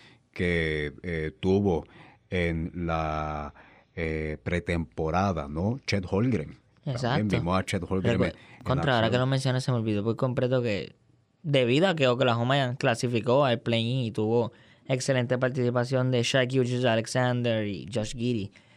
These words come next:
Speaker 2: se me olvidó que ellos le hacían falta a Chet Holmgren.
Speaker 1: Así
Speaker 2: Se me
Speaker 1: mismo
Speaker 2: olvidó
Speaker 1: es.
Speaker 2: completamente.
Speaker 1: Y ha, ha lucido muy bien, ¿no? Ha, ha, ha lucido muy bien Chet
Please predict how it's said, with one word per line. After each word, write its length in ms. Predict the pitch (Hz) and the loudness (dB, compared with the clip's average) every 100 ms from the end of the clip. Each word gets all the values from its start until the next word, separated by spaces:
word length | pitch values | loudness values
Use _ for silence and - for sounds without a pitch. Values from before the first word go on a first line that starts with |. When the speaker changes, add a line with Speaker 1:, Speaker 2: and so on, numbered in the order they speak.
| - | -8
Speaker 2:
se 180 | - 135 | 0 2
me 100 | 127 | 2
olvidó 360 | 120 107 117 | 2 2 0
que 160 | 196 170 | 2 2
ellos 240 | 131 143 | 4 4
le 80 | 143 | 2
hacían 300 | 123 147 120 | 2 0 0
falta 300 | 117 156 175 | -2 0 -2
a 40 | |
Chet 260 | 135 131 113 | -2 -4 -2
Holmgren. 440 | 113 139 113 92 - | -4 -2 -4 -6 -10
Speaker 1:
Así 200 | 78 - | -8 -4
Speaker 2:
Se 100 | 82 | -2
me 80 | 87 | 2
Speaker 1:
mismo 120 | 123 | 4
Speaker 2:
olvidó 180 | 104 - | 4 4
Speaker 1:
es. 60 | |
Speaker 2:
completamente. 580 | 165 131 131 120 123 123 _ _ | 2 0 -2 -4 -8 -12 _ _
Speaker 1:
Y 400 | 107 101 98 92 80 - _ _ - | 0 2 4 2 -2 -8 _ _ -6
ha, 920 | 92 87 92 104 110 113 110 107 98 90 - | -2 0 0 2 4 4 4 4 2 0 -4
ha 120 | 101 | -2
lucido 640 | 123 - 131 135 127 117 90 _ _ _ _ _ - | -2 2 4 6 6 4 0 _ _ _ _ _ 0
muy 280 | 101 143 | 4 4
bien, 400 | 120 95 110 165 - - | 4 2 2 0 -4 -8
¿no? 240 | 95 110 | -4 0
Ha, 80 | 135 | 0
ha, 240 | 113 107 110 | 0 -4 -4
ha 160 | 113 | -4
lucido 380 | 110 113 123 120 | -4 -2 0 2
muy 200 | 101 113 | 2 2
bien 220 | 107 110 | 2 0
Chet 180 | 117 135 | 2 0